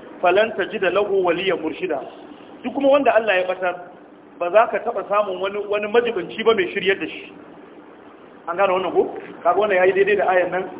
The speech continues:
"Laisa alayka hudahum walakinna Allaha yahdi man yasha." Ya Rasulullah, ba ka da ikon shiryar da su, Allah Ta'ala shine mai shiryar da wanda ya ga dama. Da kuma ayan da Allah ke cewa, "Innaka la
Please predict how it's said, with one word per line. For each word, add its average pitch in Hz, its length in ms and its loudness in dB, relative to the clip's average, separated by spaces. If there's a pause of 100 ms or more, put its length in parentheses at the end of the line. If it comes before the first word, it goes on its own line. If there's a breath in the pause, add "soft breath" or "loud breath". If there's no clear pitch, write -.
(160)
"Laisa 208 380 2 (120)
alayka 190 320 2
hudahum 180 560 2
walakinna 190 500 0
Allaha 180 300 2
yahdi 160 320 -2
man 185 140 -2
yasha." 165 380 -4 (1000)
Ya 208 160 6
Rasulullah, 185 600 2
ba 220 220 6
ka 220 80 -2
da 190 80 -2
ikon 202 400 -6
shiryar 214 300 -2
da 180 140 -4
su, 240 140 -6 (540)
Allah 208 240 -2
Ta'ala 196 440 0
shine 226 220 -4
mai 170 140 -4
shiryar 202 260 -2
da 175 80 -2
wanda 170 180 -4
ya 156 80 0
ga 151 100 0
dama. 151 300 -2 (580)
Da - 60 -6
kuma 214 200 0
ayan 220 240 4
da 180 100 -4
Allah 196 180 -4
ke 165 240 -10
cewa, 180 360 -2 (320)
"Innaka 214 400 0
la 190 160 2